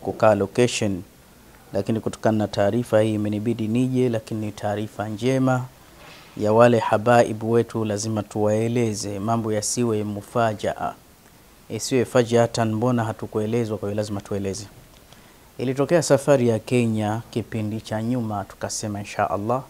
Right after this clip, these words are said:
safari ilitangazwa zaidi ya mara tatu mpaka mara tano, lakini ilitusaidia sana. Hata kuna kipindi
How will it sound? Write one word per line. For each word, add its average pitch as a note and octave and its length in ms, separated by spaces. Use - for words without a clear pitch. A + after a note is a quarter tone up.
safari B2+ 440
ilitangazwa B2 1000
zaidi A#2 480
ya A2+ 100
mara G#2+ 340
tatu B2 300
mpaka A#2+ 320
mara G2 200
tano, - 360
lakini C#3+ 420
ilitusaidia A#2 720
sana. G2+ 340
Hata A#2+ 200
kuna A#2 220
kipindi A#2 800